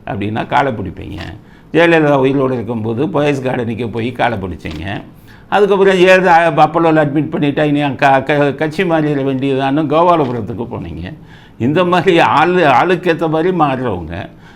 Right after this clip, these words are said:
அதனால ஜெயலலிதாவும் செத்ததுனால நாணயத்தை நீங்க வெளியிடல.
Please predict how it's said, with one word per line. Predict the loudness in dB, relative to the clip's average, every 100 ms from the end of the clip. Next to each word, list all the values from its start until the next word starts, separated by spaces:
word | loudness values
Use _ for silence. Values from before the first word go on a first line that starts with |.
| -6
அதனால | 0 2 2 4 4 6 4 4 2
ஜெயலலிதாவும் | 2 2 4 4 2 2
செத்ததுனால | 2 2 2 4 4 4
நாணயத்தை | 2 2 2 2 0
நீங்க | 0 -2
வெளியிடல. | 0 0 0 -2 -6 -10